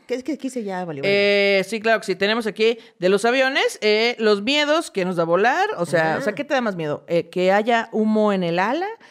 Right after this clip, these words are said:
Speaker 2: que de repente un pasajero se enferme y le esté dando un infarto, que lo tome un terrorista, eh, que haya varios, que vaya viajando una escuela de niños <laughs> hacia algún destino.
Speaker 1: <laughs>
Speaker 2: Este
Speaker 1: Creo que yo me, o sea, yo sí me cagaría si
Speaker 2: Ujú.
Speaker 1: empieza a salir humo de una,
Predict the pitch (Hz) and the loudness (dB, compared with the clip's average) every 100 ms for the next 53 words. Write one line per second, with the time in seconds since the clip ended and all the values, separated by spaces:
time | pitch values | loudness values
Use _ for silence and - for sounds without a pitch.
0 | _ - 180 180 175 196 202 220 220 226 | _ 0 2 2 0 -2 0 0 0 -2
1 | 202 180 196 196 180 170 180 196 175 185 | -2 -2 -2 -2 -4 0 0 0 -2 -2
2 | 185 175 156 208 247 254 302 - - - | -2 -4 0 0 0 -2 -4 -6 -14 0
3 | 185 185 180 175 208 214 208 165 160 226 | 2 4 4 2 2 2 2 2 0 -2
4 | 247 - 277 285 - - - 180 180 175 | -6 -4 -2 -4 -10 -12 0 2 2 2
5 | 214 214 202 208 214 202 202 190 220 226 | 2 2 2 2 0 0 2 2 2 2
6 | 190 214 208 214 214 208 - 220 220 220 | 2 0 0 0 0 -2 0 4 4 2
7 | 190 190 240 262 254 254 - - 214 240 | 2 4 6 6 4 2 -2 -6 0 2
8 | 180 - 220 160 214 214 247 233 - 247 | 2 0 0 2 2 2 2 2 0 0
9 | 269 269 302 330 - 196 190 147 214 - | 2 2 0 -2 -4 0 2 2 2 2
10 | 226 214 185 180 294 254 294 - - 175 | 0 2 4 2 2 0 -2 -6 -10 -6
11 | 214 247 254 269 247 247 185 165 175 262 | -2 -4 -2 -4 -4 -4 -6 -4 -6 -8
12 | 508 _ _ 185 156 175 175 180 156 160 | -12 _ _ -10 -8 -6 -6 -6 -8 -10
13 | _ _ _ - 135 160 156 151 147 | _ _ _ -12 -10 -8 -10 -10 -14